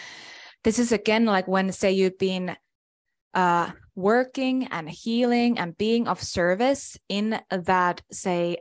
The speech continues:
uh, a soul level wheels, so to say,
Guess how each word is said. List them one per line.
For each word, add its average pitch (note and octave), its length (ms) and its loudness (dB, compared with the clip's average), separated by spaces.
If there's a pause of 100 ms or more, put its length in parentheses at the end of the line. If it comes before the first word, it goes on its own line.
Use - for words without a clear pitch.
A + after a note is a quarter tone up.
uh, E3+ 380 0
a F#3 80 -6
soul A3 460 0
level F3 480 0 (240)
wheels, F3 440 -4
so - 180 -4
to D#3+ 100 -4
say, C#3+ 360 -2